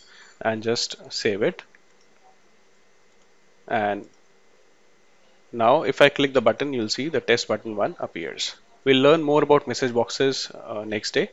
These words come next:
Okay, so this is just an example to show how the button works. So this could be any macro or any script that is behind the button. Now, when you want to assign a macro to this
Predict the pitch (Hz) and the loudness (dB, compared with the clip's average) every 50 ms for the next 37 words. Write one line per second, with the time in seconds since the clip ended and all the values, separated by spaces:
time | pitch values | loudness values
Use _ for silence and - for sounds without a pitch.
0 | _ _ - 113 - 131 117 - - 120 113 131 123 - 143 123 123 127 - - | _ _ -12 -6 -4 -4 -4 -4 -6 -6 -6 -6 -4 -4 -4 -4 -4 -4 -2 0
1 | 143 123 113 113 117 113 113 - 131 120 - 123 117 - - 127 147 151 - 117 | 0 0 0 0 -2 -2 -2 -4 -6 -4 -6 -8 -8 -4 -2 -2 -2 0 0 0
2 | 117 117 123 113 - 104 - - 123 113 107 107 143 - - - - - - - | 2 2 2 0 -2 -4 -6 -6 -8 -6 -4 -4 -4 -6 -8 -12 -14 -18 -20 -20
3 | - _ - 123 120 117 - - 120 117 131 127 - 110 117 127 135 131 123 120 | -16 _ -8 -6 -4 -4 -2 -4 -4 -4 -4 -4 -2 -2 0 0 0 0 0 0
4 | 113 - - 120 120 117 117 110 110 113 123 127 - - - 131 - - - - | -2 -2 -4 -6 -4 -2 -2 -4 -4 -4 -6 -6 -6 -4 -4 -4 -4 -6 -10 -20
5 | - - - - - - 110 110 123 123 120 120 107 107 107 104 104 - 113 - | -20 -20 -20 -14 -8 -6 -6 -4 -4 -6 -8 -8 -8 -6 -8 -8 -8 -8 -6 -4
6 | 101 - - - - - - _ _ _ _ _ _ _ _ _ - - - - | -4 -4 -6 -12 -18 -20 -20 _ _ _ _ _ _ _ _ _ -20 -20 -18 -18
7 | - - - 143 139 147 156 165 175 185 196 190 - - - 139 147 156 165 - | -10 -2 0 2 4 4 4 4 4 4 2 2 0 -2 -2 2 2 2 2 0
8 | 185 - - 127 - - 135 127 135 143 156 170 175 - - 139 147 131 127 123 | -4 -2 -2 -2 0 2 2 2 2 2 0 -4 -4 -4 -4 -2 0 2 2 2
9 | 127 - - 147 147 151 147 - 139 135 123 135 156 165 - - - | 2 2 0 0 0 0 -2 -4 -4 -2 0 0 0 0 0 -6 -8